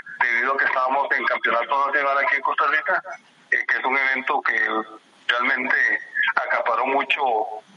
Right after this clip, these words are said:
este, lo que es, este, los esfuerzos federativos, ¿verdad? Pero ya esta semana nosotros, este, vamos a ponernos en contacto con don Elder para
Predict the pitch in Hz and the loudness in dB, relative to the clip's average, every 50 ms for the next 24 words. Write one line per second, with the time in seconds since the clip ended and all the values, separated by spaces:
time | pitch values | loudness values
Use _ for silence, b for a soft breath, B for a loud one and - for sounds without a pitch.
0 | - - - 135 - - - 127 117 110 - - 123 120 - - 147 127 123 - | -8 -4 -2 -2 -2 0 0 0 0 0 0 0 0 0 0 0 0 0 0 0
1 | 135 135 123 117 113 110 107 110 110 - - - - - - 127 127 123 - 123 | 0 2 2 2 2 2 0 0 -2 -4 -8 -16 -6 -2 -2 0 0 0 0 -2
2 | 107 - - 123 123 120 - 151 - - - 127 120 110 110 104 - 147 156 180 | 0 0 0 0 2 0 0 -2 -2 0 0 0 0 0 0 0 0 -2 0 0
3 | 175 - - 113 107 113 139 151 - - - - - - - - - - - 120 | 0 0 0 0 0 0 0 0 -2 -2 -2 0 0 2 0 0 -2 -2 -2 0
4 | 117 117 - 117 - - 139 123 151 135 135 135 139 147 156 147 127 120 120 127 | 0 0 0 0 0 0 0 0 0 0 0 2 2 2 2 2 2 0 0 0
5 | 127 - 147 147 131 127 117 - 131 127 113 107 - - - - - - - - | 0 0 0 0 0 0 0 0 0 0 0 0 0 0 -2 -2 -2 -2 -4 -2
6 | 135 120 117 123 135 135 151 147 - 135 131 131 131 143 143 143 139 151 139 131 | -2 0 2 2 2 2 0 0 0 0 2 2 2 2 0 0 0 0 0 0
7 | 147 139 135 - 156 147 - 156 143 151 156 156 156 147 - - - - 147 123 | -2 -2 -2 -2 -4 -2 -2 0 0 0 0 0 0 0 0 -2 -2 0 0 0
8 | 113 | 0